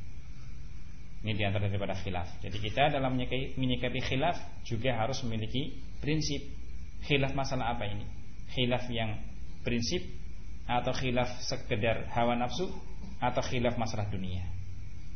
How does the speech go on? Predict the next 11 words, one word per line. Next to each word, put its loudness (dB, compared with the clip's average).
Khilaf 4
yang 2
ketika 0
dia 0
tidak -2
mengetahui 0
dia 4
tercela 0
atau 4
khilaf 4
yang 0